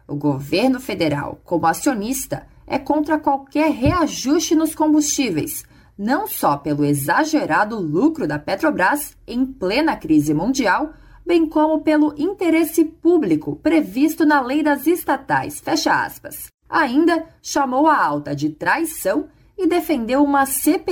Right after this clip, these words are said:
I para investigar o conselho da companhia.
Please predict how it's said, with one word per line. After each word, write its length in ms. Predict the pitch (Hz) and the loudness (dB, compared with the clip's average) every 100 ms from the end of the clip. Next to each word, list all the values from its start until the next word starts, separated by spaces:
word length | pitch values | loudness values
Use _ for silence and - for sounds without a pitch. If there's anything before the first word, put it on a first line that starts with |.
| 277 | -2
I 360 | 220 285 - - | 2 0 0 -8
para 140 | 254 233 | -6 -4
investigar 640 | 208 302 - 269 247 277 | -2 -2 0 0 2 0
o 80 | 277 | 0
conselho 680 | 277 311 302 - - 320 339 | 0 0 0 -2 0 2 2
da 100 | 294 | 0
companhia. 560 | 240 240 202 139 117 | -4 -8 -8 -6 -10